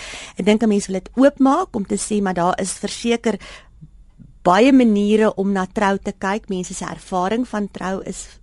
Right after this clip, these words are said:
verskillend. Dis almal ewe geldig. So, miskien 'n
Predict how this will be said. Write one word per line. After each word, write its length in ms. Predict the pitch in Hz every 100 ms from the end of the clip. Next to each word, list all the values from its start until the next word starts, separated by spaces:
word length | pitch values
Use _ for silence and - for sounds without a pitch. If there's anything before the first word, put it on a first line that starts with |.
| -
verskillend. 600 | - - 202 202 262 - - - -
Dis 180 | 247 240
almal 320 | 226 247 247 233
ewe 320 | 220 214 202
geldig. 760 | - 202 180 175 175 247 - - - - - - -
So, 400 | - 285 285 269 - 73 226
miskien 420 | 269 - 311 302
'n 280 | 294 262